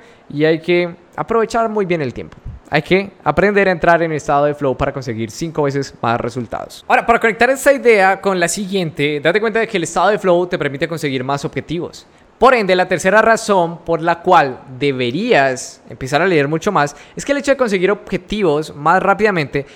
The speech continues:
te va a hacer conseguir más dinero. Te va a hacer un mejor emprendedor. Porque sencillamente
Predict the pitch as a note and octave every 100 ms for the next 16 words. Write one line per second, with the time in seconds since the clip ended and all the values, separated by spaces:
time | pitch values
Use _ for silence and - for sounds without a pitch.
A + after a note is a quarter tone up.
0 | - _ F3+ G#3 G#3 G3+ G3+ G3 F3 D3
1 | C#3 C#3 C3+ D3 D3+ B2+ C3+ C#3 C#3 A#2
2 | - - _ _ - - - E3+ G3 G#3
3 | G3 G3 F#3+ F#3 E3+ D#3 D3+ D3 C#3+ C#3
4 | A#2+ A2+ D3 A#2 G#2 - - _ G#3+ A3
5 | A3 G#3+ - - - G3+ F#3+ A#3 B3+ C4
6 | A3 E3 D#3 D#3